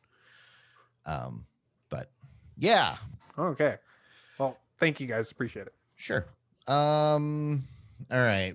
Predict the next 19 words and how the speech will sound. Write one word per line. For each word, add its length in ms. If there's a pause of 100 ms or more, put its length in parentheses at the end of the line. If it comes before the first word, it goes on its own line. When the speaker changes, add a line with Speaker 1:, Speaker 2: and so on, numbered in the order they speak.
Speaker 1:
For 180
me, 880 (3000)
Lucifer's 500
back. 460 (580)
I 100
thought 240
we 120
were 120
getting 300
a 60
new 200
season 600 (280)
of 140
Lucifer 600 (760)
because 300
it's 200
the 120
final 340
season. 500